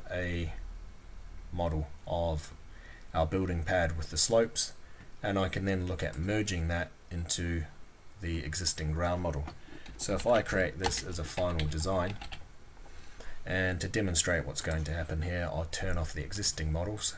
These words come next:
or existing surfaces. And the key thing is to read the note. So surface two replaces surface one. So in this case, the surface one, which is the less important information,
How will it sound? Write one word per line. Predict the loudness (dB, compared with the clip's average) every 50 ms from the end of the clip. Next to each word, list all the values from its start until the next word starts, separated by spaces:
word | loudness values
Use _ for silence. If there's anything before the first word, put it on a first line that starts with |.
| -6 -10 -8
or | -6 -2
existing | 2 4 4 4 4 2 2 0 0
surfaces. | 0 0 0 -2 -2 -2 0 2 2 2 0 -2 -10 -10 -10 -10 -10 -10 -8 -8 -8 -8 -8 -10 -12 -12 -12 -12 -14 -14 -6 0
And | 4 8 8 8 8 6
the | 4
key | 6 8 10 10
thing | 10 8 6 6 6
is | 4 4 2
to | 2 2
read | 4 4 4 4 4
the | 2 0
note. | 2 2 4 2 2 0 -4 -10 -10 -10 -6 -4
So | 0 2 2 4 4 4 4
surface | 4 4 4 4 4 2 2 2 4 2 2 0 -8 -12 -14 -10 -6
two | -2 2 4 4 4 4 2
replaces | 0 -2 0 2 2 2 2 4 6 6 6
surface | 6 6 4 2 -2 -2 -2 -2 -2
one. | 0 0 0 0 -2 -6 -10 -14 -16 -12 -8
So | -6 -4 -2 -2
in | -2 0 2
this | 4 6 6 6
case, | 4 2 0 0 2 2 2 2 0 0 -4 -8 -8 -8 -6 -6 -8 -10 -10 -8 -4
the | -2 0 2 2 2 2 0 -2 -6 -10 -14 -14 -10 -4
surface | 0 2 4 4 4 2 0 -2 0
one, | 2 2 2 2 2 0
which | -2 -4 -2
is | 0 0 0
the | 2 0
less | 0 2 2 2
important | 2 0 -2 0 2 2 2 2 2 0 0
information, | -2 -4 -6 -6 -2 0 2 4 4 4 2 2 0